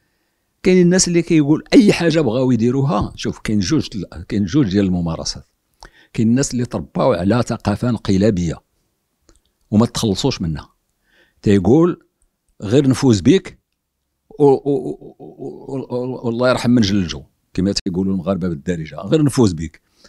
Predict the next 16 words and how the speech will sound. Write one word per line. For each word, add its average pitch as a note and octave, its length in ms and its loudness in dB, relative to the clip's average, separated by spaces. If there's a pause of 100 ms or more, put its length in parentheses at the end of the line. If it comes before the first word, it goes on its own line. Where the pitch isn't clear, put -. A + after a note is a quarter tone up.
(200)
هذه G#2+ 260 -2
الثقافه - 500 -6
الانقلابيه F#2 720 -2 (260)
كاينه A2+ 240 -2
عند F2+ 120 -6
شي - 140 -6
وحدين، D2+ 380 -10 (180)
تيقولوا: G2 240 -2
"السياسه G#2 480 -2
هكا A2+ 260 -6
كدار، D2+ 480 -12
تدار F2 360 -6
بالخدعه F#2+ 580 -2 (560)
ونقلب A#2 460 0
عليك A2+ 320 0
وندوز A#2+ 460 4